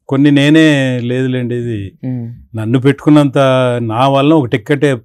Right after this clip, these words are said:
Speaker 1: తెగదు,
Speaker 2: మ్మ్.
Speaker 1: గుర్తుపెట్టుకోండి, సినిమాలో ఎప్పుడు
Speaker 2: మ్మ్.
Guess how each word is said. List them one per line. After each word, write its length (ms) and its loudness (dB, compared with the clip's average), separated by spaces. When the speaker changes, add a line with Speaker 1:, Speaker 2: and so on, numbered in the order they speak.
Speaker 1:
తెగదు, 500 -4
Speaker 2:
మ్మ్. 180 -4
Speaker 1:
గుర్తుపెట్టుకోండి, 680 -6
సినిమాలో 460 0
ఎప్పుడు 580 -6
Speaker 2:
మ్మ్. 320 -10